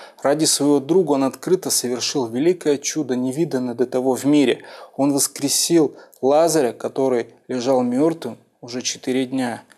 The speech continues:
Поэтому он и стал называться четырехдневным.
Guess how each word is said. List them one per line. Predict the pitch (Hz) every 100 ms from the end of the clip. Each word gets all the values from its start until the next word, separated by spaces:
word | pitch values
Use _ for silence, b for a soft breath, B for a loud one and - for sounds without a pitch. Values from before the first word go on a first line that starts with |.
| b b b -
Поэтому | 143 147 123 127
он | 127
и |
стал | - 156 151
называться | 139 120 123 127 120 -
четырехдневным. | 117 - 123 127 117 123 123 110 110 110